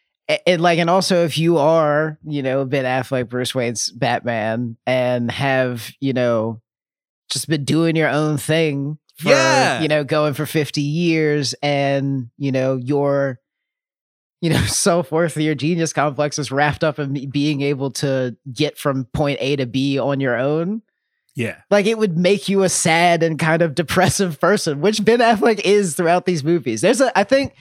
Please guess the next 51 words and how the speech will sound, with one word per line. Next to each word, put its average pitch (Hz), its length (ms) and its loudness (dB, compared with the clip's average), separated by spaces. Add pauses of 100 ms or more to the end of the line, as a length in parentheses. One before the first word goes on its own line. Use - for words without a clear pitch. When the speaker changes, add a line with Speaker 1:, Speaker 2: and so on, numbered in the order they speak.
(260)
Speaker 1:
probably 202 300 2
watching 160 460 -2
the 139 80 -6
Snyder 147 320 -2
Cut 165 200 0
mov-, 170 220 -2 (100)
like, 151 340 -4 (120)
made 156 320 -4
me, 147 560 -4 (160)
like, 151 140 -2
having 170 400 0
more 160 180 0
space 151 460 -2
to 151 100 -2
watch 135 360 -2
these, 143 280 -4
these, 135 420 -6 (720)
these 143 160 -2
characters 139 400 0
interact, 127 340 0
like, 127 140 -4
these 131 220 -2
actors 147 420 -2
interact. 180 560 -2 (480)
Like, 151 300 0
you 165 100 -2
can 147 220 -4
kind 143 260 0
of 131 100 -4
see 156 440 0
in 139 80 -2
it 131 100 -2
that, 131 160 -6
like, 135 160 -4
they 247 100 4
don't 294 160 2
even 285 160 2
like 269 200 2 (600)
acting 170 420 2
together, 107 380 -2 (220)
<laughs> 605 220 -8
like, 208 200 2
which 220 180 0
is 202 140 -2
what 185 300 4
makes 214 240 4
the 277 160 4
movie 185 160 4
Speaker 2:
<laughs> - 80 6
Yeah. 180 60 4
Speaker 1:
like, 175 440 2